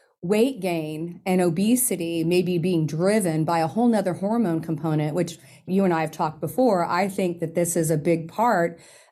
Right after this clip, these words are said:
of what's happening, particularly in women that are doing all the right things. They're like,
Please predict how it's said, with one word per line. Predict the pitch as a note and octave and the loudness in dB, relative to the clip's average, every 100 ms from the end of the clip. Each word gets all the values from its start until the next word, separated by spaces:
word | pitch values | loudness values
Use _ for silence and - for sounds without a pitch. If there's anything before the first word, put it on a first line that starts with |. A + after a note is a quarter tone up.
| - | -2
of | F#3 | 0
what's | F3+ F3 | 0 -2
happening, | - F#3 - F3+ | -4 -4 -2 -2
particularly | F3 E3+ F3+ F3+ E3+ | -2 -4 -4 0 0
in | F3 | 2
women | D4+ C#4 G3 | 4 4 4
that | F#3 | 2
are | F3 | 2
doing | F3 F3+ | 0 0
all | E3 | 0
the | E3 D#3 | -2 -2
right | D#3 - | -4 -4
things. | C#4 C#4+ A3+ F#3 F#3 - - - _ | 0 2 2 0 -2 -6 -14 -20 _
They're | G3+ G3 | 0 2
like, | E3+ | 0